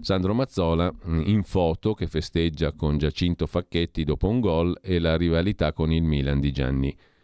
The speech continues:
Rivera. Osserva di nascosto il piccolo e si arrabbia con gli allenatori. "Fanno Murigno con i bimbi. Il mondo è cambiato", dice Sandro Mazzola.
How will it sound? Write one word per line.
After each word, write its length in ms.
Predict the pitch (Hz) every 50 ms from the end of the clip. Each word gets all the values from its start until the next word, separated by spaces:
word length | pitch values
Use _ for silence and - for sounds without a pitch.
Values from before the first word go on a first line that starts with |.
| _ _ _ _ _ _
Rivera. 680 | - 98 101 120 123 113 110 104 101 101 98 101 101 - -
Osserva 640 | 107 92 - - 120 120 117 113 107 107 101 98 95
di 120 | 92 101
nascosto 800 | 98 95 92 - - 113 107 104 101 - - 123 113 107 98 - -
il 240 | 87 92 87 85 -
piccolo 520 | - - 110 - - - 101 98 110 127 131
e 80 | 110
si 160 | 98 - - 98
arrabbia 460 | 95 90 90 85 82 85 87 85 82
con 140 | - 87 85
gli 80 | 82
allenatori. 760 | 82 80 78 78 76 80 76 - 73 64 60 64 64 67 65
"Fanno 420 | - - - 101 104 101 90 87 90
Murigno 720 | 101 120 131 135 120 98 87 85 85 85 90 95 98 - -
con 200 | - 113 110 107
i 100 | 110 107
bimbi. 600 | 107 120 139 135 113 101 95 90 95 95 85 - - _ _ - - - -
Il 120 | 95 95 98
mondo 320 | 104 123 151 156 139 135
è 40 | 123
cambiato", 600 | - 135 143 143 131 107 90 82 80 - 87 85
dice 300 | 85 85 78 - 87 85
Sandro 580 | - - 90 87 87 87 82 85 82 82 - - -
Mazzola. 640 | 85 82 78 - - 85 78 78 78 78 76